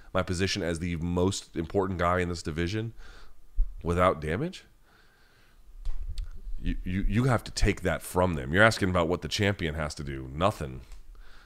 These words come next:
That's, uh, that is up. I, I said it on M K. He is the puzzle to be solved, not the other way around. Not the other way around. That doesn't mean you have to like him. That doesn't mean you have to think his fights are awesome. That doesn't mean you have to pay for his pay-per-views. I'm not telling you you have to do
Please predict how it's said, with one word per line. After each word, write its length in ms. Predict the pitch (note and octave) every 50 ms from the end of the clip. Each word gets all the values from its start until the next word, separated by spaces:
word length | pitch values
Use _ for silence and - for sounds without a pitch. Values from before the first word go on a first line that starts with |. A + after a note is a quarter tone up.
| - -
That's, 200 | - - - -
uh, 300 | F2+ F2 E2 G2 G#2+ G#2
that 200 | F#2+ G#2 G#2 G2
is 180 | F#2 D#2+ - - -
up. 200 | G#2 A2 - - -
I, 120 | G#2 G#2
I 100 | F2 G2
said 260 | F#2+ - - C3+ C3 B2+
it 100 | A#2+ A#2
on 120 | A#2 A2+
M 120 | A2+ A2
K. 260 | G#2+ - A#2+ A2 E2+ D#2
He 360 | - - - - D3 F3+ F3
is 140 | C3 A2 E2+
the 100 | - -
puzzle 280 | - G2 F#2 E2 E2+ D#2+
to 120 | F#2 E2+
be 100 | D#2 D#2
solved, 400 | - - E2 D2+ C#2+ C#2 - -
not 220 | F#2 G#2+ C3 C#3+
the 100 | - C3
other 140 | B2+ B2+ C3
way 140 | B2 A#2+ A#2
around. 460 | G#2+ G2 G2 F#2+ F2+ D2+ C#2 B1+ - - - - - _ - - - - - - - -
Not 140 | F#2 G2 G2
the 80 | A2+
other 120 | G#2+ G#2 G2+
way 100 | G2+ G2+
around. 460 | F#2+ F2+ F2 F2 D#2+ C#2+ C#2 C2 - - - - - - - - - - - -
That 120 | - A#2 A#2+
doesn't 220 | D#3 D3 C#3 C#3+
mean 140 | C#3+ C#3 C#3+
you 80 | C#3
have 160 | C3+ C3 A#2 -
to 80 | F#2+
like 300 | F2 F2 F#2+ A2+ B2+ -
him. 320 | D#3+ D#3+ D#3 D#3+ D#3+ D3+ - - - - -
That 100 | G2+ A2+
doesn't 180 | B2 A#2 A#2
mean 100 | A#2+ A#2+
you 60 | A#2+
have 60 | G#2 G#2
to 60 | G2
think 180 | G#2 A#2 A2
his 100 | G2+ -
fights 260 | - - G#2 G2+ - F#2+
are 120 | F2 F2
awesome. 480 | G2+ A2+ A#2+ - - C3 C3 C3+ C3+ - - - - - -
That 100 | G2 G#2+
doesn't 200 | B2 A#2 A2+ A2+
mean 100 | A2+ A2+
you 60 | A2
have 60 | G#2
to 80 | - F2
pay 160 | - G#2+ G#2
for 140 | G2 G2+ F#2+
his 100 | F#2 -
pay-per-views. 560 | - G#2+ G2 E2+ E2 D2+ C2+ C2+ B1+ B1 - -
I'm 80 | D#2+ G2+
not 160 | A2+ A2 -
telling 240 | - A#2 A2+ A2 G#2+
you 80 | G#2+
you 140 | G#2 G2 G#2+
have 80 | G#2 F#2
to 80 | E2
do 200 | D#2+ F2 E2 -